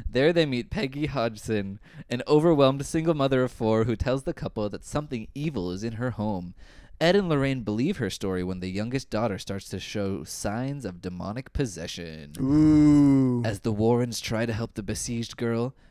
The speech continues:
Speaker 1: they become the next target of the malicious spirits.
Speaker 2: Who would have saw that coming, huh?
Speaker 1: I know. Also, can I mention, um, in early drafts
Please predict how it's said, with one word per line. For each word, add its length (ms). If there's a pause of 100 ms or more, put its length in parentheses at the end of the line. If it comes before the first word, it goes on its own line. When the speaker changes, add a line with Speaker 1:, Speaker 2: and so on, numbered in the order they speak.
(120)
Speaker 1:
they 80
become 340
the 80
next 340
target 400
of 160
the 80
malicious 560
spirits. 1400 (360)
Speaker 2:
Who 160
would 100
have 100
saw 260
that 200
coming, 320
huh? 340
Speaker 1:
I 200
know. 420 (380)
Also, 500 (220)
can 120
I 40
mention, 520 (320)
um, 380
in 240
early 800 (240)
drafts 720